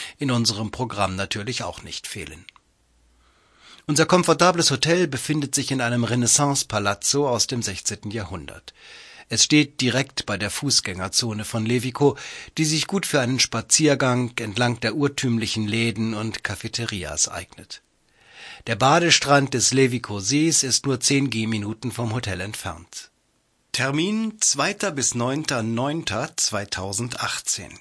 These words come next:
Reiseverlauf. Tag eins. Anreise nach Trient und Levico Terme. Unsere Reise beginnt in München.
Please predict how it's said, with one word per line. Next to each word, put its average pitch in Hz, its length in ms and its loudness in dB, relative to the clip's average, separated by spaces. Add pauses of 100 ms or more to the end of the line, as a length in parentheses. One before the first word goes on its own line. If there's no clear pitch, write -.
(600)
Reiseverlauf. 110 1120 -4 (580)
Tag 143 240 0
eins. 110 460 -2 (640)
Anreise 165 460 2
nach 139 180 2
Trient 135 640 -2
und 156 340 -4
Levico 120 380 -2
Terme. 98 500 -4 (640)
Unsere 127 400 0
Reise 143 320 2
beginnt 139 380 0
in 131 100 2
München. 131 500 -2